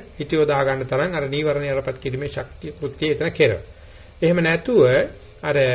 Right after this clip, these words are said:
පටිභාග නිමිත්ත මට්ටමට ගියාට පස්සේ මේ පුද්ගලයාට ඒකේ තියෙන වර්ණය ප්‍රකට වෙලා එනවනම්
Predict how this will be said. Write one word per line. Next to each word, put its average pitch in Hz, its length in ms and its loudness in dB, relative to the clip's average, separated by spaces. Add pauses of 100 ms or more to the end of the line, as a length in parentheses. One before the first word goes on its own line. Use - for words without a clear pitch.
(320)
පටිභාග 202 580 0
නිමිත්ත 202 340 -2
මට්ටමට 175 580 -2
ගියාට 160 400 0
පස්සේ 160 400 -2
මේ 156 100 0
පුද්ගලයාට 160 520 -2
ඒකේ 160 240 -4
තියෙන 156 260 -2 (420)
වර්ණය 185 520 2
ප්‍රකට 160 300 0
වෙලා 110 260 2
එනවනම් 143 440 -2